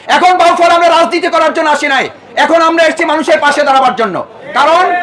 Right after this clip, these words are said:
বাংলাদেশে একটা সংকট থেকে আমরা একটু উত্তরণ ঘটে যে জায়গায় এসেছি, দীর্ঘদিন মানুষ মানসিকভাবে অসুস্থ হয়ে পড়েছে। আমাকে অনেকে বলেছে, "মাসুদ ভাই, আমরা শারীরিকভাবে অসুস্থ না, আমরা মানসিকভাবে অসুস্থ।" কারণ আমাদের উপর এক মানসিক রোগী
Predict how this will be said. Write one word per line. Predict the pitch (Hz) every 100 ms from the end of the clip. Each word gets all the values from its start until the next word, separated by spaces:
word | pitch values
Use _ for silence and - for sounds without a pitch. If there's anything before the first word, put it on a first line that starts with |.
| 339 -
বাংলাদেশে | 254 320 339 339 339
একটা | 330 339
সংকট | - 269 311 339 339
থেকে | 339 339 349 349 - -
আমরা | 285 330 659
একটু | - - 392
উত্তরণ | 381 359 339
ঘটে | 294 302 320
যে | 320
জায়গায় | 320 320 320
এসেছি, | 302 311 302 233 - - -
দীর্ঘদিন | 262 359 381 392 370
মানুষ | 339 330 302 - - -
মানসিকভাবে | 165 269 370 392 381 370 370
অসুস্থ | 339 359 -
হয়ে | 339 320
পড়েছে। | 302 294
আমাকে | 294 330 339
অনেকে | 330 370 349
বলেছে, | 330 311 269 165 - - 208
"মাসুদ | 294 349 349
ভাই, | 339
আমরা | 320 311
শারীরিকভাবে | 254 277 339 330 339 339
অসুস্থ | 320 330 -
না, | 285 220 - -
আমরা | 285 311
মানসিকভাবে | 311 349 - 359 330 302
অসুস্থ।" | 285 294 254
কারণ | 247 285 349 381 359 - - -
আমাদের | - 349 359 370
উপর | 370
এক | 381 370 320
মানসিক | 349 381 381 330
রোগী | 370 381 311